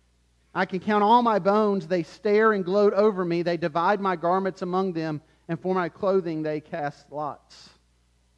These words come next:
But then as you read the psalm, you get to verse twenty-two, and you find there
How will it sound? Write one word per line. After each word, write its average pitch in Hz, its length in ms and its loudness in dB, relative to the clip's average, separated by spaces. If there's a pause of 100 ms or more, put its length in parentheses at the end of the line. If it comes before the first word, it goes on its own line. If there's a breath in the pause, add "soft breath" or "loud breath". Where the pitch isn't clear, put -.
(1200)
But 151 100 -4
then 202 240 -2
as 151 160 -6
you 151 200 -8
read 175 280 -4
the 139 100 -8
psalm, 196 500 -6
you 143 80 -8
get 165 180 -6
to 170 100 -12
verse 160 280 -6 (200 soft breath)
twenty-two, 202 600 -2
and 165 120 -2
you 156 60 -8
find 196 280 -4
there 190 280 -4